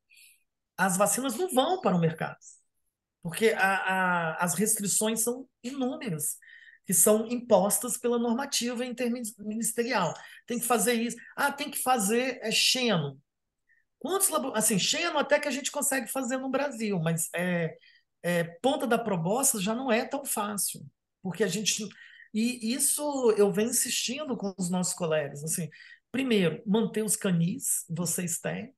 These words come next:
eu acho que é importantíssimo, né? As instituições brasileiras são poucas, né? Eu imaginar, imagina, eu passei a minha vida estudando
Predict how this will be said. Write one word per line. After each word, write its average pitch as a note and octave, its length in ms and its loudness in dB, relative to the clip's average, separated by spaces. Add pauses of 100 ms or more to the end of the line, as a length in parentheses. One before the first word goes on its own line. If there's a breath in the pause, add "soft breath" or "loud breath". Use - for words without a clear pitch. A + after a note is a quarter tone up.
(280)
eu D#3+ 140 -2
acho E3 220 -2
que F3+ 80 -10
é D3+ 100 -12 (140)
importantíssimo, A#3+ 1700 -4 (520 soft breath)
né? E3+ 440 2 (220)
As E3 240 0
instituições E3+ 640 -2
brasileiras D#3 800 -2
são G3+ 240 -2
poucas, A3 680 -2 (480 soft breath)
né? F#3+ 300 0
Eu G#3 160 4 (100)
imaginar, F#3+ 760 0
imagina, F#3+ 580 0
eu E3+ 160 -4
passei F3+ 300 0
a F3+ 40 2
minha A3 240 0
vida G#3 440 -4
estudando F#3 580 -2